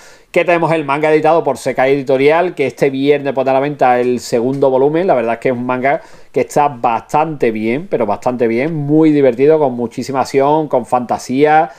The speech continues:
con un dibujo muy chulo. Y, y yo le tengo ganas al anime. El anime estará producido por el estudio Yumeta Company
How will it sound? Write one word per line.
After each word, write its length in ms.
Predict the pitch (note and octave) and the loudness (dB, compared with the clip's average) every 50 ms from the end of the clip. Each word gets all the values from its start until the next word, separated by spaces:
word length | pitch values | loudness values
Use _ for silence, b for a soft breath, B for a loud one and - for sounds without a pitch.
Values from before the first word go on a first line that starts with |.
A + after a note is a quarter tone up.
| B B B B | B B B B
con 160 | - B2+ B2 | -4 -2 -2
un 120 | B2+ C3+ | -2 -2
dibujo 720 | C3 C#3 C3+ C#3 C#3+ C3+ C3 - C#3 C#3 C#3 C3+ C3+ C3+ C3 | -2 0 2 2 2 2 2 0 2 4 4 4 4 4 2
muy 400 | C3+ C3+ C#3 D3+ E3 E3 D3+ - | 0 0 0 2 2 2 0 -2
chulo. 440 | - - D3+ D#3 E3+ F#3 A#3 B3 b b b b b b b b b b _ - | -2 0 2 4 4 4 2 0 b b b b b b b b b b _ -2
Y, 840 | E3 E3 D#3 D#3 D3+ D3 D3 C#3+ C#3 C#3 C#3 C3+ C3 C3 C3 C3+ - - | 0 2 2 4 4 4 2 2 2 2 2 2 2 2 0 -4 -6 -6
y 120 | D3+ C#3+ | -4 0
yo 120 | C3+ D3 | 2 2
le 100 | D#3+ G#3 | 2 2
tengo 180 | A3+ A#3+ G#3 F3+ | 2 2 2 2
ganas 280 | D#3 D#3 D#3 E3 E3+ F3 | 2 2 2 0 0 0
al 100 | F#3+ D3+ | -2 -2
anime. 420 | B2 A#2 C3 E3+ D3 G#2 E2 D2+ _ _ _ | -2 -4 -4 -4 -4 -4 -8 -10 _ _ _
El 160 | A2+ A#2+ B2 | -4 -2 -2
anime 200 | A#2+ A#2 C3 D3 | 0 0 0 0
estará 260 | D3 - E3+ D#3 D3+ D3 | 0 2 2 2 2 2
producido 360 | D3+ D#3 C#3+ - E3 F3+ F3 | 0 -2 -2 0 0 0 0
por 100 | E3+ D#3 | 2 0
el 60 | D3 | 0
estudio 640 | - - - D#3+ D#3 D#3 D3+ D#3 D3+ D3 D3 C#3+ C#3+ | -2 -2 -4 -4 -2 2 4 4 4 6 4 4 2
Yumeta 380 | C3 C#3 C3+ C#3+ C#3 C#3+ B2+ | 2 0 0 0 0 0 0
Company 560 | A2+ D3 E3 E3+ D#3 D#3+ D#3 D3 D#3 G#3 C4+ | 0 -2 -4 -2 0 0 0 0 0 -4 -6